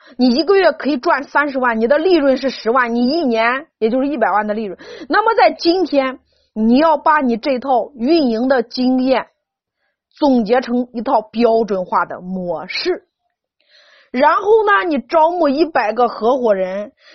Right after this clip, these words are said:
让每一个人都复制你的模式，每一个人他一个月都能做到，都可以赚三十万。那么呢，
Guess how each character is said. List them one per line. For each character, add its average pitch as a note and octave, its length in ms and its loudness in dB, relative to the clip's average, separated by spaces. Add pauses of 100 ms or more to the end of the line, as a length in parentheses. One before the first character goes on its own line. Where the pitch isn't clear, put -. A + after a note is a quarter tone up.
让 G4 400 2
每 C4 200 4
一 B3 220 0
个 F4 220 2
人 C4+ 220 2
都 E4+ 200 2
复 F#4 260 -2
制 E4+ 180 -2
你 B3 160 0
的 B3+ 160 0
模 G#3+ 440 0
式， - 180 -8 (720)
每 C4 260 4
一 C4 200 2
个 G4+ 260 0
人 B3+ 240 2
他 C#4+ 200 0
一 C4+ 160 -4
个 C#4+ 140 -4
月 D4+ 160 2
都 F4 400 0
能 B3 360 -2 (600)
做 B3 200 4
到， G3+ 260 -2 (320)
都 G4 240 2
可 - 140 -6
以 A#3+ 100 -4
赚 A3 240 -2
三 G3+ 240 -6
十 G3 80 -14
万。 F3+ 240 -10 (920)
那 G4+ 160 0
么 G4 180 2
呢， E4+ 340 2